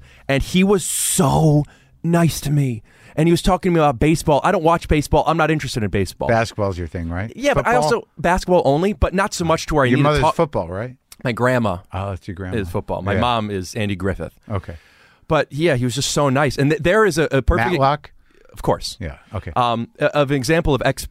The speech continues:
Speaker 1: expectation where I'm the same guy asking the same questions, but now this guy thinks I'm, you know, whatever he thinks autism is.
Speaker 2: Uh-huh.
Speaker 1: So now he's like, "Hey, man, did you see the, the, the,"
Speaker 2: Right.
Speaker 1: I couldn't even think of a baseball. The
Speaker 2: Like,
Speaker 1: Dodgers?
Speaker 2: like, he likes numbers. The autistic
Speaker 1: Yeah.
Speaker 2: guy is,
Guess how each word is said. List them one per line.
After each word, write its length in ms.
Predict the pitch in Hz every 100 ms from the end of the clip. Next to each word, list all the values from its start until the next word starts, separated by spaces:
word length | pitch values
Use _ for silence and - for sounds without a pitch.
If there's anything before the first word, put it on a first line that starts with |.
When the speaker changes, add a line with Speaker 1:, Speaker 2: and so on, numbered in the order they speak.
| 139
Speaker 1:
expectation 680 | 135 - 123 151 160 123 101
where 160 | 104 139
I'm 160 | 208
the 60 | 147
same 280 | - 147 147
guy 200 | 143 139
asking 280 | 120 - 117
the 60 | 107
same 220 | 135 120
questions, 520 | - 147 - 101 90
but 120 | 120
now 180 | 123 147
this 160 | 139 -
guy 180 | 131 117
thinks 280 | 131 123
I'm, 340 | 120 104 101 - _ _
you 100 | 123
know, 280 | 104 92 92 - _ -
whatever 280 | 127 131 127
he 140 | 139
thinks 240 | - 131 123
autism 480 | 135 - 120 104 92
is. 260 | 98 107
Speaker 2:
Uh-huh. 260 | 113 107 101
Speaker 1:
So 100 | 143
now 160 | 139 156
he's 120 | 156
like, 160 | 147 -
"Hey, 180 | - 226
man, 200 | 196 208
did 120 | 190
you 60 | 185
see 180 | 233 226
the, 280 | 202 139 - -
the, 160 | 143 117 -
the," 220 | 139 107
Speaker 2:
Right. 240 | 101 92 92
Speaker 1:
I 40 | 131
couldn't 160 | 156
even 120 | 139 113
think 140 | 113
of 60 | 110
a 40 |
baseball. 340 | 107 101 107
The 80 | 110 113
Speaker 2:
Like, 140 | 127
Speaker 1:
Dodgers? 420 | 208 262 277 -
Speaker 2:
like, 160 | 117 104
he 140 | 135
likes 240 | 131 117 127
numbers. 480 | 127 131 104 85 -
The 140 | 117
autistic 320 | 127 - 160
Speaker 1:
Yeah. 200 | 135 113
Speaker 2:
guy 200 | 123 110 104
is, 160 | 101